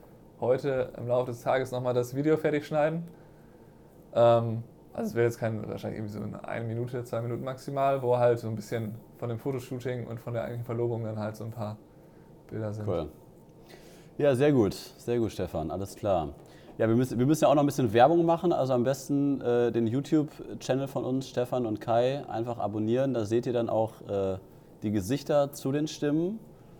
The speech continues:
Speaker 2: Wir haben jetzt grad so ein bisschen, ich hab ein bisschen die Sony A sieben R drei getestet und, äh, wir versuchen noch mal so ein paar Videos hochzuladen in den nächsten Wochen.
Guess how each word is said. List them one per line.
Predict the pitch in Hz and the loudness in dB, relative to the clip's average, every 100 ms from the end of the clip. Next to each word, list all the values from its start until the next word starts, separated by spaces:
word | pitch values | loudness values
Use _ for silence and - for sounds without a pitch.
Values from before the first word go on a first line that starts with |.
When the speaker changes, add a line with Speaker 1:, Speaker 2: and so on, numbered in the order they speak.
| - - - | -20 -20 -8
Speaker 2:
Wir | 107 | -4
haben | |
jetzt | 110 - | -4 0
grad | 113 | 0
so | 113 | 2
ein | 113 | 0
bisschen, | 117 120 117 | 0 2 2
ich | - | 2
hab | 123 | 2
ein | 123 | 2
bisschen | 127 127 | 2 0
die | |
Sony | 117 127 127 | 2 4 6
A | 110 | 4
sieben | 110 117 | 4 4
R | 107 | 4
drei | 98 110 | 6 6
getestet | 143 135 139 135 143 135 139 | 6 4 0 2 4 4 2
und, | 107 110 110 - 107 | -2 0 0 -4 -6
äh, | |
wir | 101 98 95 - 98 | -2 0 0 -4 -6
versuchen | 107 98 120 | -4 -2 0
noch | 117 | 0
mal | 104 | 0
so | 107 | -2
ein | |
paar | 98 110 | -2 0
Videos | 110 110 98 | 2 2 0
hochzuladen | 117 - 98 85 87 87 | -4 -2 0 2 2 2
in | |
den | 85 | 2
nächsten | 87 85 98 82 | 2 0 -2 0
Wochen. | 85 95 131 | 0 0 -2